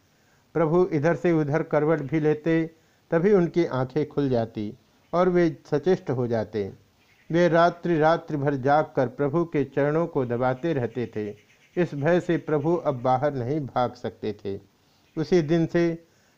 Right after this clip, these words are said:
शंकर जी का नाम पड़ गया प्रभु पादोपाधान। सचमुच वे प्रभु के पैरों के तकिया ही थे।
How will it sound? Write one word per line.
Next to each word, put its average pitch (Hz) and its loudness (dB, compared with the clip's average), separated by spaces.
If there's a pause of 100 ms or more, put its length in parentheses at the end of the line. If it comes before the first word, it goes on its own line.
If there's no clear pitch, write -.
(100)
शंकर 180 2
जी 170 2
का 151 2
नाम 156 0 (440)
पड़ 170 4
गया 139 0 (360)
प्रभु 165 2
पादोपाधान। 131 0 (560)
सचमुच 175 0
वे 156 2
प्रभु 151 0
के 160 0
पैरों 151 0
के 160 -4
तकिया 143 -2
ही 131 -2
थे। 110 -8